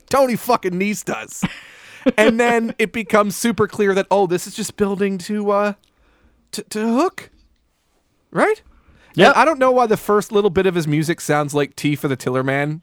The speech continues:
Speaker 1: by <laughs> Cat Stevens before it kicks into the hip-hop part, but
Speaker 2: Yeah, it's a
Speaker 1: people
Speaker 2: weird
Speaker 1: went
Speaker 2: song.
Speaker 1: ballistic.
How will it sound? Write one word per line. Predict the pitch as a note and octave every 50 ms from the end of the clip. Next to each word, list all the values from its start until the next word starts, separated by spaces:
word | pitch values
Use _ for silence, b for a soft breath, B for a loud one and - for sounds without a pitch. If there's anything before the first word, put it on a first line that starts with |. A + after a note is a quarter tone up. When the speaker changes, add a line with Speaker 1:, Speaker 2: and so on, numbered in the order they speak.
| _ _ -
Speaker 1:
by | A#2+ C#3
<laughs> | C3 -
Cat | - - D#3+ C#3+ C#3+
Stevens | - - C#3 C3+ C3 C#3+ D3+ E3 D3 - B B B B B
before | - D3+ B2+ D#3+ D#3+ D3
it | -
kicks | - E3+ D#3 - -
into | D#3 D3 C#3+ B2+
the | A#2+ A2+
hip-hop | C3 D3 - - E3+ E3 E3+ -
part, | - - F#3 F#3+ A3 A3 B B B B B -
but | G3+ -
Speaker 2:
Yeah, | E3+ E3+ D#3
it's | - - F3
a |
Speaker 1:
people | E3 F#3+
Speaker 2:
weird | E3 F#3+ F3+
Speaker 1:
went | F#3 G#3
Speaker 2:
song. | - E3+ D#3 C3+ B2 B2 F#3+
Speaker 1:
ballistic. | G#3+ A3+ G#3+ - - D#3 - -